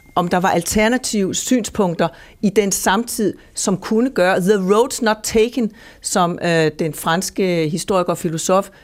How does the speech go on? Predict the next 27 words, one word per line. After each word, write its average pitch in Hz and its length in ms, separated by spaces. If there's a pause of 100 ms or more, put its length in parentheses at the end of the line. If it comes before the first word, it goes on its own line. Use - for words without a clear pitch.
middelalderhistoriker 175 840
siger, 190 400 (280)
er 185 80
meget, 170 300
meget 180 180
interessant 196 640 (220)
at 175 80
beskæftige 208 540
sig 180 140
med, 165 140
når 165 80
man 160 120
beskæftiger 185 540
sig 165 160
med 156 80
fortiden. 135 580 (300)
Altså 175 260 (220)
ikke 220 160
kun 208 260 (280)
det, 220 140 (220)
det, 208 140
der 226 60
blev 220 180
hovedvejen, 185 760 (300)
men 165 220
the 160 220
road 185 120